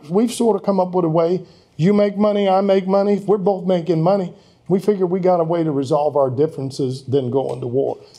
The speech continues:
The most common denominator behind all of the atrocities that we see in the Middle East that you can't understand is the most abject poverty you've ever seen.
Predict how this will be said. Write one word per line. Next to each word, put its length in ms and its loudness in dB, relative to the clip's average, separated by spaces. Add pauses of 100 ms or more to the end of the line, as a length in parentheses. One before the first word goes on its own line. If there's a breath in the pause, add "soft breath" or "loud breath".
The 300 2
most 420 0
common 380 0
denominator 680 -4 (1200 soft breath)
behind 680 -2 (120)
all 640 2
of 580 0
the 600 -2
atrocities 880 -4
that 200 -2
we 200 -2
see 460 -6 (500 soft breath)
in 120 2
the 80 2
Middle 340 2
East 180 -4
that 120 -4
you 120 -6
can't 300 -4
understand 760 -6 (280 soft breath)
is 100 0
the 80 -2
most 360 -2
abject 460 -2
poverty 380 -2
you've 220 -6
ever 180 -4
seen. 300 -12